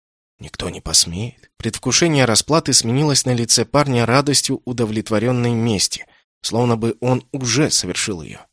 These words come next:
Рот его в изумлённом восторге приоткрылся, и он вновь шагнул к Инсанне. Юноша за соседним столиком был, по всей очевидимости, человеком незаурядным.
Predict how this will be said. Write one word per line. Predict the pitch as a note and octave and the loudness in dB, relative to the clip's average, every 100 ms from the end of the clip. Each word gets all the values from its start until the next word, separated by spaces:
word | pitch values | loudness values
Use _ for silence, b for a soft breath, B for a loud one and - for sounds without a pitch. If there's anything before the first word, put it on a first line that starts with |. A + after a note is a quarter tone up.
| _ | _
Рот | - B2 E3 | -4 0 2
его | - D3+ | 4 4
в | C#3+ | 4
изумлённом | C3 C3+ C3 D3+ C#3+ | 4 4 4 4 4
восторге | A#2+ A2+ - C#3 B2+ | 2 0 0 -2 -2
приоткрылся, | - A2+ F#2+ - C#3 D3+ D#3 B2+ b b _ | -4 -2 -2 0 0 2 2 0 b b _
и | G#2 | 2
он | C3 A#2+ | 2 2
вновь | G2+ A#2+ D3+ | 2 2 2
шагнул | - C#3 A#2 A2+ A#2+ | 2 2 0 0 -2
к | - | -2
Инсанне. | A#2 - G#2 D#2+ - - | 0 2 2 0 -8 -18
Юноша | - A#2+ F3+ D#3 D#3 | -4 2 4 4 2
за | C3+ | 2
соседним | C3+ C3 D#3+ D3+ C3 | 2 2 2 0 0
столиком | - F3 D#3+ D#3 | 2 0 2 0
был, | C3+ D#3 | 2 2
по | D3 | 2
всей | C3 - D3+ | 2 2 2
очевидимости, | B2+ C3+ D#3+ D3 D3 - C3+ | 0 0 0 0 0 0 -4
человеком | C3 C#3 B2+ A#2+ D3 - C#3 | 0 2 2 2 0 0 0
незаурядным. | C3+ C3 C#3+ D3+ F3 D3+ - - | 2 2 4 4 4 0 -4 -20